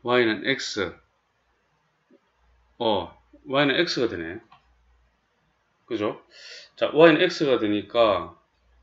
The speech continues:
이거를 이런 식으로 가야 되네. 그럼 여기, 여기 말이죠. 이, 이 말입니다. 자, 인테그랄 영에서, 어, 이까지. 그럼 여기 Y는 X, X.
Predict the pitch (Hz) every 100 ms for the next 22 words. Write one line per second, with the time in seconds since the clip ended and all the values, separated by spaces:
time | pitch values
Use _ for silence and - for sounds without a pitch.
0 | - 123 117 117 143 147 - _ _ _
1 | _ _ _ _ _ _ _ _ _ _
2 | _ _ _ _ _ 127 127 139 139 113
3 | 95 87 92 _ - 113 135 147 165 127
4 | 92 85 82 - _ _ _ _ _ _
5 | _ - 117 - 120 107 104 95 87 -
6 | _ _ _ _ _ _ _ _ _ _
7 | _ _ _ _ _ - 123 - - 127
8 | 123 143 127 113 117 127 - 135 139 120
9 | 123 123 139 - _ _ _ _ _ _
10 | _ - 95 92 92 _ - 104 113 127
11 | 113 101 117 - _ _ _ _ _ _
12 | _ _ _ _ _ 104 101 113 104 101
13 | 131 127 131 - 147 151 - 107 85